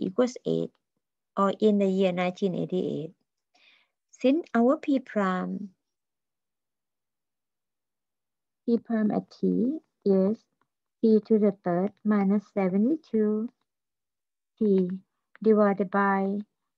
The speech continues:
um, T squared plus thirty-six multiplied by square root of T squared plus thirty-six, which is the same as the denominator raised to the power three over two, or T to the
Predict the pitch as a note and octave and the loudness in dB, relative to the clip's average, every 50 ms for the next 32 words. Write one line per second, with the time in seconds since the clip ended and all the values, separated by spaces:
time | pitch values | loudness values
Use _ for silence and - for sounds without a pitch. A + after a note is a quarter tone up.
0 | _ _ _ _ _ - - F#3+ F#3 F3+ F3+ F3+ F3 F3+ F#3 - _ _ _ _ | _ _ _ _ _ -6 -2 0 0 0 0 -2 -4 -6 -8 -12 _ _ _ _
1 | _ _ _ _ _ _ _ _ _ - A3+ A3+ G#3+ G#3 - - - A3 G#3 G3+ | _ _ _ _ _ _ _ _ _ 0 2 2 2 2 0 -6 -2 2 2 4
2 | G#3 G#3 G3+ - - G#3 G3+ - _ - F#3 F#3 F#3 G#3+ C4 C#4+ C#4 - - G#3+ | 2 2 0 -2 -4 -4 -4 -4 _ -2 -2 0 0 0 -2 -4 -4 -4 -4 -4
3 | G#3+ G#3+ _ - _ _ _ _ _ _ _ _ _ _ _ _ - G#3+ G#3 G#3 | -4 -4 _ -20 _ _ _ _ _ _ _ _ _ _ _ _ -4 -4 -2 0
4 | A#3 G#3 - A3+ A3 G#3 G3 E3+ G3+ G3+ G3 F#3+ - - G3+ - A3 G#3+ G#3 G#3 | -2 -2 0 0 0 0 0 0 0 0 0 -2 -4 -8 -8 -4 -2 0 0 0
5 | G3 F#3+ G3 G3 - - F#3 F3+ F3+ F#3 G3 - _ _ _ _ - G#3+ G3+ - | 0 0 0 -2 -4 -6 -6 -4 -4 -4 -4 -6 _ _ _ _ -4 -4 -4 -4
6 | - - - G#3+ G3+ G3 F#3+ - - G3 F#3 _ _ - F3+ F3+ G3 A3+ C4 B3+ | -8 -6 -4 -2 -2 -2 -4 -8 -10 -10 -10 _ _ -4 -4 -2 0 0 -2 0
7 | - B3+ A#3+ A#3+ - - - _ _ _ _ _ _ _ _ _ - - G#3 G#3 | 0 0 -2 -2 -4 -14 -20 _ _ _ _ _ _ _ _ _ -4 -4 -4 -2
8 | - G3+ G3 F#3+ - G#3+ G3 G3 - G3 F#3 F#3 F#3 G3+ A3+ C4 - F#3+ F3+ F3+ | 0 -2 -2 0 0 -2 -4 -4 -4 -4 -2 -2 0 -2 -4 -4 -4 -4 -4 -2
9 | F#3 G3 G3+ - - _ _ _ _ _ _ _ _ _ _ _ _ _ _ _ | -2 -4 -6 -8 -12 _ _ _ _ _ _ _ _ _ _ _ _ _ _ _
10 | - F#3+ G#3 G3+ G3 F#3 F3 - _ _ _ _ - G#3+ G3+ G#3 F#3+ F#3+ F#3+ F#3 | -4 0 2 2 2 0 -2 -6 _ _ _ _ -2 0 2 2 2 2 0 0
11 | F#3 F3+ F#3 F#3 G3+ A3 A3 G#3 G3 G3+ - G#3+ F#3+ F#3 - - F3 F3 F#3 A3 | 0 0 0 0 0 0 0 0 0 -2 -2 -2 -4 -4 -4 -4 -6 -4 -4 -4
12 | B3+ B3+ - A#3+ G#3+ G3 - - F#3+ F#3 F#3+ G3+ G#3+ G#3+ - - D4+ D#4 D4+ B3+ | -4 -4 -4 -2 -2 -2 -2 -2 -4 -4 -4 -4 -6 -8 -6 -2 -2 -2 0 -2
13 | G#3 F#3+ F#3+ _ _ _ _ _ _ _ _ _ _ _ _ _ - G3+ G3 G3 | -4 -6 -8 _ _ _ _ _ _ _ _ _ _ _ _ _ -6 -6 -6 -6
14 | - - G#3+ G3+ G3+ - G#3 G#3 G3 F#3 E3 | -4 -4 -4 -4 -2 -4 -6 -4 -4 -4 -6